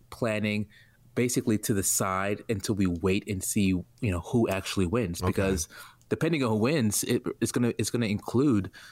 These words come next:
Speaker 1: um, some various changes we're gonna have to do.
Speaker 2: At the time of this recording, we're getting so close to the election, but what about with your clients in their investments? Are,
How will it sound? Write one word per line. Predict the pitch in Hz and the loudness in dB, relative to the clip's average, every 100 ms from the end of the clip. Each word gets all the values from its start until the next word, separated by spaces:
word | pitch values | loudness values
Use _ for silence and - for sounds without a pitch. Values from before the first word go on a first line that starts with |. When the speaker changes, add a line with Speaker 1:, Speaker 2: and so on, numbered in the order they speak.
| - | -8
Speaker 1:
um, | 104 95 | -4 -2
some | 92 107 | -2 -2
various | 87 85 110 127 123 | -2 0 2 2 0
changes | - 135 190 98 | -2 -2 -2 -4
we're | 85 | -4
gonna | 87 | -2
have | 82 82 | -4 -6
to | - | -6
do. | - - _ _ - | -8 -10 _ _ -6
Speaker 2:
At | 101 104 | -4 -2
the | 120 | -2
time | 160 185 | 0 0
of | 135 | 2
this | 113 - | 0 0
recording, | 110 - 113 107 | -2 0 2 2
we're | 98 | 2
getting | 101 110 113 104 | 2 2 2 0
so | - 180 190 | 0 0 0
close | 127 101 92 | 0 0 0
to | 104 | -2
the | 95 | 0
election, | 95 104 107 - 110 | 2 2 0 0 0
but | 113 117 | 0 0
what | 139 185 | 0 0
about | 214 196 151 | 0 0 2
with | 127 107 | 0 0
your | 127 | -2
clients | 143 147 123 123 - | 0 0 2 0 0
in | 123 | 0
their | 165 107 | 2 2
investments? | 92 92 127 - 104 87 | 2 2 0 0 -2 0
Are, | 98 87 | 0 0